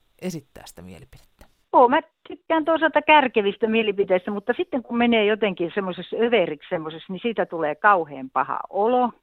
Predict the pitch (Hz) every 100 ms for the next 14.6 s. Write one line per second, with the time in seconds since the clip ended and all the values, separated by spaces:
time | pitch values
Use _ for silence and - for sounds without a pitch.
0 | _ 233 220 208 196 214 202 190 180 180
1 | - 190 180 165 165 156 160 160 - 151
2 | - 156 151 - 156 151 165 151 147 156
3 | 156 170 147 143 - 139 139 147 135 -
4 | 139 143 139 139 143 160 156 170 160 143
5 | - - - - - - - - 156 -
6 | 190 160 147 156 143 151 143 135 139 -
7 | 147 139 - - - - - - 156 -
8 | - - - _ _ _ _ _ _ -
9 | 139 165 - _ - - _ - 147 180
10 | 170 - - - 139 - _ - - -
11 | 147 - _ - - - - _ _ -
12 | 311 247 - 185 202 190 185 214 208 208
13 | 190 _ 214 277 - - 165 147 160 147
14 | - 156 _ _ - 392